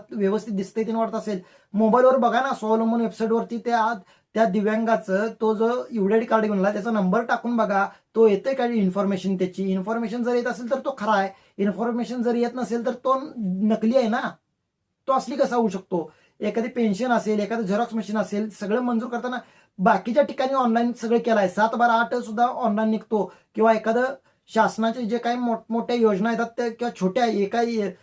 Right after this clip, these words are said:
साधं पंप, स्प्रे पंप घ्यायचा असेल, किंवा एखादी शो-, शेतातलं काहीतरी करायचं असेल, त्याला सुद्धा तुम्ही आता ऑनलाईन फॉर्म केलाय, ऑनलाईन रजिस्ट्रेशन करावं लागतं,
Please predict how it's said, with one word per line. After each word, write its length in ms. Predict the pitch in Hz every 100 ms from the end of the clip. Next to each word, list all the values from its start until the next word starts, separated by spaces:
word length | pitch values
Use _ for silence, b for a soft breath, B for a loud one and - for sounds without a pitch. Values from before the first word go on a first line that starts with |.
| b -
साधं 180 | 196 254
पंप, 360 | 262 269 -
स्प्रे 500 | 226 190 - - 220
पंप 260 | 254 240 240
घ्यायचा 220 | 240 233
असेल, 260 | 226 226 226
किंवा 240 | 226 226 240
एखादी 480 | 254 247 226 220 240
शो-, 320 | - 220 208 226 214 175
शेतातलं 540 | - 190 185 - 226
काहीतरी 340 | - 233 196 254
करायचं 320 | 233 220 240
असेल, 300 | 214 220 185
त्याला 440 | - _ - 226
सुद्धा 180 | 233 240
तुम्ही 160 | 233 233
आता 120 | 240
ऑनलाईन 260 | 220 214 233
फॉर्म 320 | 208 226 226
केलाय, 280 | 202 214 185
ऑनलाईन 480 | 175 185 202 220 214
रजिस्ट्रेशन 400 | 202 196 190 220
करावं 240 | 226 220
लागतं, 340 | 208 - 208